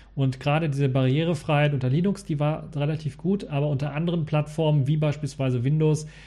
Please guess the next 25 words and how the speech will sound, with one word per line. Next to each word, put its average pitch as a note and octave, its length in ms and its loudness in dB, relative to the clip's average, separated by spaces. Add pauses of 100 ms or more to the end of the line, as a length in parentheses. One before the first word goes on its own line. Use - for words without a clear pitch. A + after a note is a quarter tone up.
(140)
wurden D3 320 2
die C#3+ 300 0
Windows-eigenen D3+ 640 0
Barrierefreiheitstools C3 960 -2
und B2 120 -6
die - 40 -12
Integration C3 560 -4
damit C3 260 0 (360)
eher C#3 160 0
schlecht B2+ 480 0
als A2+ 180 -6
recht A#2+ 300 -4
unterstützt. D#3 560 -2
Das D#3+ 180 0
soll D#3+ 160 2
jetzt D#3 180 0
mit D3 120 -2
der C#3 80 2
neuen C#3 260 2
Version C3 300 0
fünf C3 240 -2
elf C#3+ 260 0
verbessert D#3 480 -2
worden D#3 240 0
sein, C#3 320 2